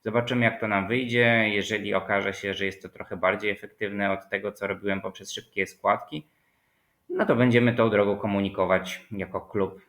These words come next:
wszelkie informacje dotyczące naszej działalności. Dzisiaj krótko, dwie informacje do przekazania.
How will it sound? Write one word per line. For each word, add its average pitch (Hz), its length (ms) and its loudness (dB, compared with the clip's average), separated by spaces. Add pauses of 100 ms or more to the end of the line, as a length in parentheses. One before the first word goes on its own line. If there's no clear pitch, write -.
(100)
wszelkie 120 400 -4
informacje 98 580 -2
dotyczące 92 480 -8
naszej 92 280 -8
działalności. 90 640 -12 (240)
Dzisiaj 180 340 -2
krótko, 147 640 0
dwie 110 220 -4
informacje 113 580 0
do 101 100 -8
przekazania. 107 840 0